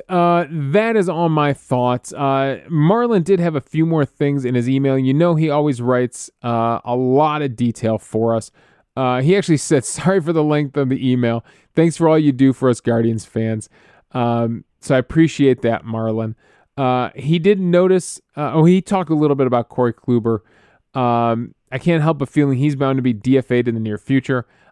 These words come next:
Honestly, it looks like the end of the road for Kluber, but if it is, I wanna thank him for the great memories over the years, as Cleveland fans will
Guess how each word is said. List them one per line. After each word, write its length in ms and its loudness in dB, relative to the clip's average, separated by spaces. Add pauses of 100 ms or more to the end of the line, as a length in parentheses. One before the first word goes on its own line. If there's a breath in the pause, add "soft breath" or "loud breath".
(100)
Honestly, 360 2
it 60 2
looks 240 -4
like 140 0
the 100 -6
end 140 -4
of 60 -2
the 80 0
road 200 2
for 120 -8
Kluber, 420 0
but 100 0
if 120 0
it 100 2
is, 260 4 (220 soft breath)
I 60 -2
wanna 180 2
thank 420 -2
him 120 -2
for 100 -4
the 80 0
great 480 -2
memories 400 0
over 160 2
the 100 -4
years, 380 -2 (260 soft breath)
as 160 -8
Cleveland 400 0
fans 300 -4 (200 soft breath)
will 200 -4